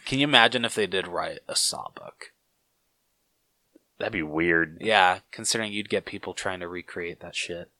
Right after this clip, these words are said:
Speaker 2: No joke. Straight up, dude.
Speaker 1: <laughs>
Speaker 2: People are messed up.
Speaker 1: Mm-hmm. I mean, hell, I, we saw from Jigsaw that that lady literally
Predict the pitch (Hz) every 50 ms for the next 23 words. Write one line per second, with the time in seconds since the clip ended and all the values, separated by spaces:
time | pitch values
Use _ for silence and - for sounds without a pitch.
0 | _ _ - - 92 92 95 85 85 92 92 92 82 73 - - - _ _ _
1 | _ _ _ _ _ _ - - - - - - _ - - 110 107 107 113 113
2 | 120 127 - - - 78 113 123 117 107 98 - - - 107 101 101 101 98 95
3 | - - - - - 127 120 131 131 107 90 87 87 95 104 113 113 110 107 -
4 | - - 107 101 - - - - - 101 113 127 143 156 165 170 180 185 185 175
5 | 190 196 208 226 226 - - - - - - _ _ _ _ _ _ _ _ _
6 | - - _ _ - 127 117 117 - 147 139 127 113 107 101 113 120 123 113 -
7 | 92 95 110 120 123 127 120 - - 151 135 131 123 - - 127 117 107 101 95
8 | - 110 123 127 - - - 117 104 95 95 98 98 95 - 110 107 101 101 107
9 | 110 110 110 104 104 98 95 95 98 110 104 104 104 101 104 - 170 -